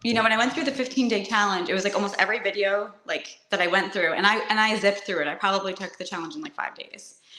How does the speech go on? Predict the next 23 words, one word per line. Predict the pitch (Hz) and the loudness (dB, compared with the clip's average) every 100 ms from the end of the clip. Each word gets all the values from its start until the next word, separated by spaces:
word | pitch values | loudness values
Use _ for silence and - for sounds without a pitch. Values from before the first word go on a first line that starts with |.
| - - - | -20 -14 2
I, | 180 175 185 185 190 - - _ _ _ _ _ _ - | 2 4 0 -2 -6 -12 -20 _ _ _ _ _ _ 2
it | 101 | 4
was, | 101 | 4
like, | 101 85 - - - - - | 0 -2 -6 -14 -16 -12 -6
just | 202 190 | -2 4
mind | 190 196 202 | 6 4 2
blow | 170 156 - | -2 -2 0
after | - 185 | 0 0
mind | 180 185 165 | 2 2 0
blow | |
after | 143 - | -6 -4
mind | 175 175 170 | 0 0 0
blow. | 156 | -2
And | 170 | -2
it | 180 175 175 | -2 -6 -12
changes | - 214 233 262 269 | -8 -6 -4 -6 -6
your | 269 - | -8 -10
perspective | 208 - 196 - - - | -14 -4 -2 -2 -6 -10
and | 170 - | -10 -10
opens | 196 196 214 | -8 -6 -6
up | 180 165 | -6 -4
your | - | 0
eyes | 202 190 185 | 2 2 -2